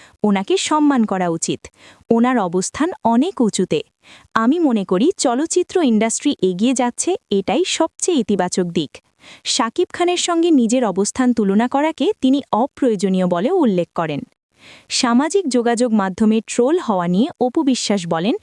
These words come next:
"পরিচিত মুখদের নিয়েই সাধারণত বেশি ট্রোল তৈরি হয়। দেশের বড় বড় ব্যক্তিত্বদের নিয়েও ট্রোল হয়। যাদের মুখ বেশি পরিচিত, তাদের নিয়ে কনটেন্ট বানালে সেটা দ্রুত ছড়িয়ে পড়ে। ভাইরাল হওয়ার জন্যই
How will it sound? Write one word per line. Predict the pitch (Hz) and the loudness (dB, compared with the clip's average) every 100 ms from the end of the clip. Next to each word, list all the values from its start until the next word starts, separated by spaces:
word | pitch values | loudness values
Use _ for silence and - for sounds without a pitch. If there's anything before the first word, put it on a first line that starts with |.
| - - _ | -10 -20 _
"পরিচিত | 285 330 - 381 392 | 0 0 0 0 2
মুখদের | 285 240 220 277 277 | 2 2 0 2 2
নিয়েই | 214 220 415 | 2 2 0
সাধারণত | - 240 254 254 254 392 381 | -2 0 0 2 0 0 -2
বেশি | 247 262 254 | -2 -2 -2
ট্রোল | 214 196 170 | 0 0 0
তৈরি | 180 165 | 0 -2
হয়। | 160 175 135 - _ - - - | -2 -4 -6 -12 _ -20 -6 0
দেশের | 247 269 359 247 | 0 0 0 0
বড় | 208 202 302 | 0 0 0
বড় | 320 339 | 0 0
ব্যক্তিত্বদের | 240 226 - 269 - 269 285 | 0 -2 -4 -4 -2 0 2
নিয়েও | 240 190 262 466 | 2 2 0 0
ট্রোল | 277 190 | 0 0
হয়। | 170 175 - _ _ - - | 0 -4 -6 _ _ -20 -4
যাদের | 220 240 247 349 | 0 0 0 2
মুখ | 285 330 - | 2 2 -2
বেশি | 190 180 - | -2 0 -2
পরিচিত, | 254 294 294 302 320 466 - | 0 0 0 0 0 -2 0
তাদের | 269 240 320 370 | -2 0 0 2
নিয়ে | 302 311 | 2 0
কনটেন্ট | - 196 185 233 208 | -2 -2 0 0 2
বানালে | 180 180 302 269 427 | 0 -2 -2 -2 -4
সেটা | - 254 302 | -4 -2 -2
দ্রুত | 220 277 370 | 0 0 0
ছড়িয়ে | 381 - 185 170 | -2 -2 -2 0
পড়ে। | 170 139 - _ _ - - - 214 | -2 -4 -8 _ _ -20 -20 -4 0
ভাইরাল | 208 202 285 392 | 2 2 2 0
হওয়ার | 320 320 285 | 0 0 0
জন্যই | 233 214 208 330 | 0 2 2 2